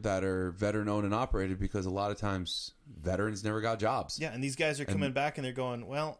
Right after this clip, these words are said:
Speaker 2: I
Speaker 1: What do we
Speaker 2: don't
Speaker 1: do?
Speaker 2: wanna work for somebody else. I wanna work for myself."
Speaker 1: Or
Speaker 2: I
Speaker 1: not
Speaker 2: wanna
Speaker 1: even that. I don't wanna work for somebody that doesn't understand where I came from.
Speaker 2: Yeah, I don't wanna go sit in a job interview and go, and have the guy go, "Oh, so you're a veteran," and automatically think that you're, you know, some kind of quote unquote security threat because you're gonna,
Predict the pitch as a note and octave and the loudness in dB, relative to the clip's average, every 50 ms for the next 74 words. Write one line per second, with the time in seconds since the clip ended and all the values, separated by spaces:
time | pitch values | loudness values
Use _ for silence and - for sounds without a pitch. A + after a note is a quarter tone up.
0 | _ _ - B2 C#3+ D3 C3 A#2+ A#2+ D3+ E3+ E3 D3 C#3+ D#3 D#3 - - E3 - | _ _ -2 2 4 4 4 4 4 4 4 4 2 2 0 0 -2 -4 -6 -4
1 | - - C#3+ C3 C3+ C3+ B2+ B2+ B2+ B2+ B2 - - - - A#2 A#2+ B2+ C3 C3 | -4 -2 -4 -4 -2 -2 -2 -2 -2 -4 -4 -6 -8 -8 -8 -8 -6 -4 -4 -4
2 | C3 C3 B2 B2 B2 B2 B2 - - - B2 A2+ A2 G#2+ - - - A2 G2 E2 | -2 -4 -2 -2 -2 -4 -4 -6 -10 -10 -10 -10 -8 -8 -6 -6 -6 -6 -8 -10
3 | - - - - - D3 D3+ D3 D3 C#3+ C#3 C3+ C3 B2 B2 B2+ C3+ B2+ - - | -12 -14 -2 4 6 6 8 8 6 6 4 4 4 4 2 2 2 0 0 0
4 | - G#2 G#2 A2 A2 A2+ A2+ G#2 G#2+ G#2 - G#2+ G2+ - A2 G#2 G#2 G2+ G2 F#2+ | 0 0 0 0 0 0 0 0 0 0 0 0 0 0 0 2 2 2 2 2
5 | F#2+ F#2 F2+ F#2+ G2+ G#2 G2+ F#2+ F#2+ F#2 F#2 F2+ - - - - - - _ - | 2 0 0 -2 0 0 2 2 2 2 0 0 -2 -6 -14 -20 -20 -20 _ -20
6 | - - - - F#2 - A2 G2+ F#2 G#2 G2+ G2+ F#2+ F2 - G#2+ G2 F#2+ F2+ F2+ | -20 -20 -20 -6 -2 0 2 2 2 2 2 0 0 0 0 2 2 2 2 2
7 | E2+ - G#2 G2 F#2+ F2 E2 - - - - B2 C3+ C#3+ D3+ D3+ D3+ D3+ C#3+ C3+ | 0 0 2 2 2 0 0 0 0 0 0 0 0 0 0 0 0 0 0 0
8 | C3 C3+ - - D#3 C3+ G#2+ - - C#3 C3 B2+ A#2 A#2 B2 A#2+ A#2+ B2 A#2+ B2 | -2 -2 -2 -2 -2 -4 -4 -4 -6 -4 -4 -4 -4 -4 -2 -2 -2 -2 -4 -4
9 | A#2+ A2+ B2 A#2+ A#2+ A#2+ A#2+ A#2 A2+ G#2+ - _ _ - - - C#3 C#3 C3 A#2 | -4 -4 -4 -6 -4 -4 -4 -4 -4 -6 -8 _ _ -20 -12 -8 -8 -6 -4 -4
10 | C3+ B2 B2+ C3+ C3 A#2 B2 A#2+ A2+ A#2+ - - F3+ G3 D3 - D3+ C3+ D3 D#3 | -6 -6 -4 -4 -4 -4 -4 -4 -4 -6 -4 -2 0 0 0 0 -2 -2 0 0
11 | C#3 A2+ A#2 D3 D#3+ D#3+ B2 A2+ A2 A2 A2+ A#2+ A#2 B2+ - - B2 B2+ C3 B2+ | 0 2 2 0 0 0 -2 -4 -6 -6 -6 -6 -8 -8 -6 -6 -4 -2 -2 -2
12 | C3 C3 C3 B2 B2 - C3+ A#2 - - C3+ B2 A#2+ C3+ C3 C3 B2+ B2+ A#2+ B2+ | -2 -2 -4 -4 -6 -6 -8 -8 -6 -6 -6 -6 -6 -6 -6 -4 -4 -4 -4 -4
13 | B2+ B2+ A#2+ A2+ - D3+ C3 A#2+ C3 C3 C3 B2 - - - C#3+ C3+ B2+ C3 B2+ | -4 -4 -6 -6 -6 -6 -6 -4 -4 -4 -6 -6 -8 -6 -4 -2 -2 -2 -2 -4
14 | B2 - C#3 C3+ C3 - - - B2 - - D3 C#3+ C#3+ C3+ B2+ B2 - - - | -4 -4 -4 -2 0 0 -2 -2 -4 -4 -4 -2 -2 -2 -2 -4 -6 -8 -8 -6
15 | C3 A#2 A#2 A#2 - B2+ B2+ - - C#3 B2 A#2 C3 C3 B2 C3 C3+ B2 C3 | -4 -4 -4 -4 -6 -8 -10 -6 -6 -6 -4 -4 -4 -4 -4 -4 -4 -4 -4